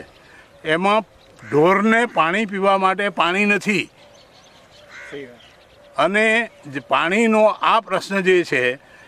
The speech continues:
એ વારંવાર કહ્યું છે કે તમે અમારા, કમસે કમ આ ખિમત ગામ મોટું ગામ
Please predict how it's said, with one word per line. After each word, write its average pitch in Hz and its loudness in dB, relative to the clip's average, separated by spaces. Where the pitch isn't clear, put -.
એ 180 0
વારંવાર 233 2
કહ્યું 196 0
છે 185 0
કે 175 -4
તમે 185 -2
અમારા, 180 0
કમસે 180 0
કમ 190 0
આ 170 -2
ખિમત 185 0
ગામ 175 2
મોટું 156 -4
ગામ 156 0